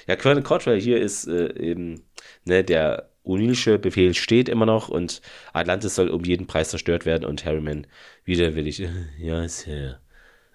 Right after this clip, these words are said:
Also ist da natürlich, oder was heißt natürlich, aber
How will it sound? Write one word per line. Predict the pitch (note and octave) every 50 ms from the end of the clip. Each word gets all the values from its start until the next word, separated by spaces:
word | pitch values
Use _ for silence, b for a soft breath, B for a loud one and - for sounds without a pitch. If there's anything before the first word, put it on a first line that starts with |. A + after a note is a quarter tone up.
| b b
Also | - D2+ C#2+ D2+ D2+ C#2+
ist | - - D2+ - - -
da | - C#2+ C#2 C2+ C#2 - _ _ _ -
natürlich, | D2 - - - - -
oder | C#2+ C#2 C#2 - - -
was | - -
heißt | - -
natürlich, | C#2+ C#2 - - E2+ E2 D#2+ -
aber | - C2+ C2+ C#2 C#2